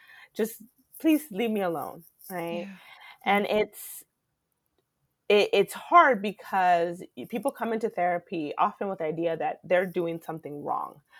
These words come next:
Speaker 1: Like, "I'm doing
Speaker 2: Mm-hmm.
Speaker 1: something as a mom because I'm not accepting this help. I
Speaker 2: Yeah.
Speaker 1: should be grateful that they drop in at two thirty every day to watch the baby, but that's the time when the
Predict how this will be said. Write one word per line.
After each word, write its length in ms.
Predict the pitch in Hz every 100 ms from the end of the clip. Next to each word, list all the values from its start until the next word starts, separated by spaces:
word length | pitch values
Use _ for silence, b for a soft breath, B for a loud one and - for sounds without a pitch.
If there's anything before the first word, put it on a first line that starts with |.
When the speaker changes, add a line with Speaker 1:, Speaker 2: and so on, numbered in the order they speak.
| b 175
Speaker 1:
Like, 120 | 175
"I'm 140 | 185 214
doing 200 | 240 214
Speaker 2:
Mm-hmm. 20 |
Speaker 1:
something 280 | 226 208 202
as 140 | 185
a 60 | 175
mom 340 | 165 170 208
because 240 | 190 190
I'm 120 | 170 175
not 140 | 165
accepting 520 | 139 - 135 - 143
this 160 | 135 -
help. 200 | - - - -
I 100 | 180
Speaker 2:
Yeah. 40 |
Speaker 1:
should 340 | 202 165 226 202
be 120 | 220
grateful 880 | 180 190 170 208 - - 147 123 120 B B _
that 260 | 160 151 -
they 420 | 160 151 151 156 B B -
drop 420 | 180 156 156 160 165
in 320 | 156 139 139
at 260 | - 131 -
two 220 | 180 170
thirty 580 | 170 143 143 139 131 -
every 380 | 151 147 143 147
day 520 | 139 139 127 123 120 - - -
to 180 | 135 151 -
watch 280 | 143 147 -
the 60 | 139
baby, 460 | 147 143 131 123 -
but 160 | 151
that's 260 | 170 185 -
the 60 | 196
time 240 | 208 170
when 80 |
the 60 | 165